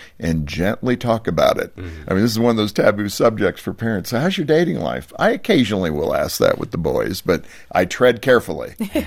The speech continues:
Speaker 3: And in regards to that, you know, one thing I try to tell a lot of parents is that, because they may be a little reluctant, "Oh,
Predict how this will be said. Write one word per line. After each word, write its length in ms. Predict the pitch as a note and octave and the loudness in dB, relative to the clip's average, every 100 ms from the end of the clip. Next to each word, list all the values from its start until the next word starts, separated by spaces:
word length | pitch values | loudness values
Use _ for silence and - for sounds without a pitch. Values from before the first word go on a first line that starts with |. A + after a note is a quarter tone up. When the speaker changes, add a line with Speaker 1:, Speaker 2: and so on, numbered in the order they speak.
| C#4+ | -4
Speaker 3:
And 300 | C3 F#3+ E3 | -4 -2 -2
in 160 | C#3 D#3+ | -2 -2
regards 460 | E3+ C#3+ E3+ F3+ - | -2 2 2 2 -2
to 80 | |
that, 280 | C3+ C3 B2 | 0 2 2
you 100 | C3 | 0
know, 140 | C3+ C3 | -2 0
one 180 | C#3+ | -2
thing 140 | C#3+ C#3+ | 0 -2
I 40 | |
try 180 | C#3+ C#3+ | -2 -2
to 60 | C3 | -2
tell 180 | - B2 | 0 2
a 20 | |
lot 180 | A#2+ A#2 | 2 0
of 100 | - | -2
parents 420 | C3 A#2+ G2+ - | -2 -2 -4 -8
is 180 | A#2+ A#2+ | -8 -2
that, 380 | A#2 A2+ G2 - - - | 0 0 -4 -14 -20 -10
because 260 | C3 D3+ C#3 | -6 -2 2
they 100 | D3+ | 2
may 140 | D3+ | 2
be 140 | C3+ C#3 | 2 2
a 60 | |
little 160 | C3 B2+ | 2 0
reluctant, 500 | A#2+ B2 C3 - B2+ | 2 2 2 0 -2
"Oh, 300 | F#3+ F3 C#3+ | 0 0 -2